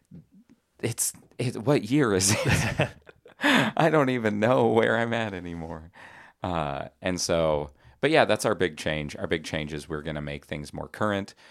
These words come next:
Um, by the time this is airing, uh, our current backlog will be depleted ultimately, and we're gonna have a small amount to go off of if needed. But from here on out, we are going to be recording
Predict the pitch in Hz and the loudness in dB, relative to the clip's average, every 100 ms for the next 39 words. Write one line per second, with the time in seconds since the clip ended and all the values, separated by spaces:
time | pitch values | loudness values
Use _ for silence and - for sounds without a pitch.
0 | - - 80 71 73 76 73 - 78 71 | -20 -8 -6 -4 -6 -8 -8 -6 -4 -4
1 | 85 117 - 78 - - 73 76 92 98 | 0 0 0 -6 -8 -8 -6 -4 -6 -8
2 | _ _ _ - 78 67 65 65 - 80 | _ _ _ -6 -6 -6 -8 -12 -8 -6
3 | 71 67 - - 120 - 82 71 - 76 | -6 -10 -10 -6 -6 -6 -8 -8 -6 -6
4 | 73 73 76 - 87 92 85 80 80 - | -4 -6 -10 -12 -6 -4 -4 -6 -8 -10
5 | 73 71 69 - - 90 82 82 78 80 | -12 -12 -12 -14 -10 -8 -6 -6 -8 -12
6 | _ _ _ 78 78 - 80 78 78 76 | _ _ _ -14 -12 -8 -8 -8 -10 -12
7 | 76 - - _ 78 76 80 76 71 71 | -14 -20 -20 _ -12 -8 -8 -8 -10 -10
8 | 67 65 - 82 80 82 73 71 71 76 | -10 -10 -10 -8 -6 -6 -6 -6 -6 -10
9 | - _ _ _ - - 76 69 69 67 | -16 _ _ _ -18 -8 -6 -6 -8 -8
10 | 73 71 73 - 80 78 80 78 76 69 | -8 -8 -12 -14 -10 -8 -6 -4 -6 -6
11 | 76 69 67 - - 76 - - 107 110 | -8 -8 -8 -10 -8 -8 -8 -4 0 4
12 | 95 85 76 78 76 71 - 85 73 73 | 4 2 -4 -4 -2 -4 -6 -8 -8 -6
13 | 78 76 73 - 76 71 76 - 76 71 | -8 -8 -12 -12 -12 -10 -10 -8 -6 -8
14 | 73 76 | -12 -14